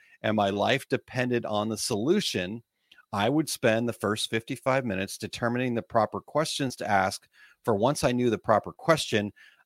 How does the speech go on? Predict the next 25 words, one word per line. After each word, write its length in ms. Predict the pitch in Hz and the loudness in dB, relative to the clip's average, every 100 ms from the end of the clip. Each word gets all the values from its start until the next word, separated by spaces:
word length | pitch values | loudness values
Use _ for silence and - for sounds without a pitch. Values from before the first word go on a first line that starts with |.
| - | -2
I 120 | 123 | -2
could 200 | 131 131 | 0 -4
solve 380 | - 127 110 104 | 0 2 2 0
the 80 | 98 | -6
problem 600 | - 131 131 120 110 104 | -8 -2 0 2 0 -4
in 100 | 107 | -6
less 280 | 95 95 92 | -2 -2 -2
than 160 | - 87 | -6 -8
five 320 | - 87 80 | -4 -4 -4
minutes." 500 | 87 78 - - - _ _ _ _ _ _ _ _ - | -8 -12 -12 -12 -12 _ _ _ _ _ _ _ _ -6
So 400 | - 135 117 - _ _ - | 4 6 6 0 _ _ 4
I 140 | 123 | 6
want 340 | 156 165 170 147 | 6 2 0 -4
you 40 | |
to 60 | 131 | -10
take 500 | - 143 139 - - _ _ _ | -2 -2 -2 -6 -20 _ _ _
that 240 | 127 117 - | 0 0 -2
fifty-five 540 | 143 - 120 120 117 | -4 -4 0 2 2
minutes 380 | 120 123 107 - | 0 0 -2 -4
or 100 | 117 | -4
more 520 | 98 151 165 98 110 _ _ _ _ - | -2 0 2 0 -6 _ _ _ _ -4
and 160 | 123 - | -2 -2
answer 360 | 135 156 - | -2 -2 -2
some 180 | 151 135 | -4 -4
questions 720 | 107 117 101 - - - - | 2 2 2 -4 -12 -16 -18